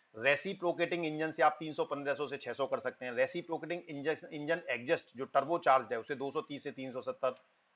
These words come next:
heat treating, अ, treating furnace चार सौ पच्चीस से छह सौ पचास। drying and baking ovens two thirty से सिक्स hundred। Catalytic crackers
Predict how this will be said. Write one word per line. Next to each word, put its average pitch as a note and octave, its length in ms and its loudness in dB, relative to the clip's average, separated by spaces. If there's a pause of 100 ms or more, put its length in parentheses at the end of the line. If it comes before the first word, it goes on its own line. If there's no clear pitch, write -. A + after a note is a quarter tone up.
(280)
heat E3+ 220 0
treating, E3 440 -4
अ, D3 120 8
treating D3+ 380 0
furnace D3+ 380 2
चार C3 240 4
सौ D3+ 100 -2
पच्चीस D3 340 -4
से D#3 100 -4
छह B2+ 140 -4
सौ C#3 100 -4
पचास। C3+ 400 6
drying C3+ 480 2
and E3 280 -2
baking D3+ 400 -4 (160)
ovens D#3+ 340 4 (160)
two D#3+ 120 -8
thirty C#3 280 -2
से D#3 120 -4
सिक्स C#3+ 240 -6
hundred। C3 320 4 (560)
Catalytic E3+ 640 4
crackers D3 580 6